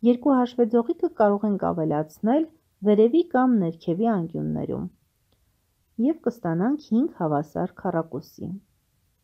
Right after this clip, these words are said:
Վարժություն երկու հարյուր երեսուն յոթ։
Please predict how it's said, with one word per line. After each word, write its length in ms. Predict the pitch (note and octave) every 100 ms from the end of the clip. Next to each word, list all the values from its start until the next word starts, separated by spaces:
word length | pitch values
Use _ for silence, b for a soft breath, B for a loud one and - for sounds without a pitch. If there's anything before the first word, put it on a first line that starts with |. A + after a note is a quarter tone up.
| _ _ _ _ _ _ _
Վարժություն 580 | G#3 G#3 A#3 A#3+ F4 F4+
երկու 340 | A#3+ G#3+ C4+
հարյուր 380 | C4 C4+ C4+ C4
երեսուն 580 | F#3+ C#3+ D3 - E3 F3+ F3
յոթ։ 300 | D3+ C#3 -